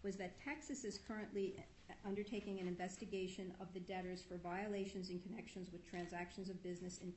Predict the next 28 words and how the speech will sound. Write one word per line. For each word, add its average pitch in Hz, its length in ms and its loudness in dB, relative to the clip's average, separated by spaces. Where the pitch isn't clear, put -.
Texas 170 520 -4
and 180 80 -2
with 180 220 -2
Texas 190 360 -4
account 208 420 -6
holders. - 480 -8
And 196 160 0
then 269 140 6
they 247 160 4
say, 160 440 -2
"This 277 200 -4
will 311 100 0
require 202 540 -2
constant 247 440 -2
access 190 500 -4
to - 160 -8
information 196 600 -2
and 165 120 -2
documentation 190 1000 -2
in 185 180 -4
connection 180 460 -4
with 175 160 -4
its 165 160 -8
investigation, 175 920 -4
and 180 120 -2
it 180 160 -4
would 175 260 -6
benefit 233 640 -2